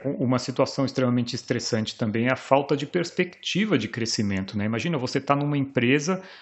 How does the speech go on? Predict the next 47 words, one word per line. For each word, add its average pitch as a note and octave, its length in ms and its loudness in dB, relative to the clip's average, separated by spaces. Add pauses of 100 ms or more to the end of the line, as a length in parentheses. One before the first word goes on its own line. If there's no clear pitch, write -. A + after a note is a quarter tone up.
(220)
aonde B2+ 460 2
você C3 380 0
entende C3+ 640 2
e - 260 -4
percebe D3+ 580 2
que C#3 120 0
a - 20 2
empresa B2+ 380 2
não A#2+ 100 2
tá B2+ 160 0
em A#2+ 100 0
boa B2+ 360 2
condição A#2+ 440 -2
financeira, C3 760 0
a C3+ 40 0
empresa B2+ 360 0
tá B2 160 0
demitindo A2+ 540 0
um A2 100 2
aqui, D3+ 540 0
outro A#2+ 320 -2
ali. C#3+ 400 0 (220)
É D3 120 8
uma F3 140 2
situação C3 460 -2
estressante, B2 480 -4
porque - 120 -8
você - 160 -4
não A#2+ 100 2
sabe A#2+ 240 0
se - 120 -2
você A2+ 260 0
vai A#2 140 2
ser A#2+ 140 2
o G#2+ 40 2
próximo, B2+ 640 4
você G#2+ 220 -2
tá D#3 160 6
vendo F3 320 2
que - 80 -4
a C3 40 2
empresa A2+ 320 -2
não G#2+ 120 0
tá A2+ 120 0
indo G#2+ 160 0
bem, G2 280 -2
né? G2+ 160 -2